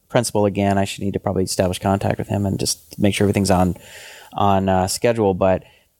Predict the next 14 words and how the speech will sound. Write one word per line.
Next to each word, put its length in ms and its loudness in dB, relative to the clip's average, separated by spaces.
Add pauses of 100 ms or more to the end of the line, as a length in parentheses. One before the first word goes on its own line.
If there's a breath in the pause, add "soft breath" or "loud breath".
(100)
all 120 2
the 80 -2
fifth 240 -2
grades 300 2
will 80 -2
have 160 0
class 580 0 (180)
math 280 2
at 80 -4
the 60 -8
same 200 0
time 160 0
of 60 -2
day. 420 2